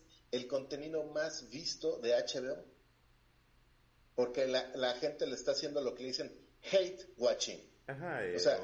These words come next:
Speaker 2: o, o dicho
Speaker 1: la está viendo
Speaker 2: por el morbo también, ¿no?
Speaker 1: por lo mala que es.
Speaker 2: Ajá.
Speaker 1: Ajá. Pero ahí va todavía peor. Los ultra progre dicen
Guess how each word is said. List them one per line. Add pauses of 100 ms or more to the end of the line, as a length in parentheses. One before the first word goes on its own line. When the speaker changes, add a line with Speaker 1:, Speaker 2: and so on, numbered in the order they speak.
(120)
Speaker 2:
o,
o
dicho
Speaker 1:
la
está
viendo (520)
Speaker 2:
por
el
morbo
también,
¿no? (300)
Speaker 1:
por
lo
mala
que
es.
Speaker 2:
Ajá. (680)
Speaker 1:
Ajá. (1800)
Pero
ahí
va
todavía
peor.
Los
ultra
progre
dicen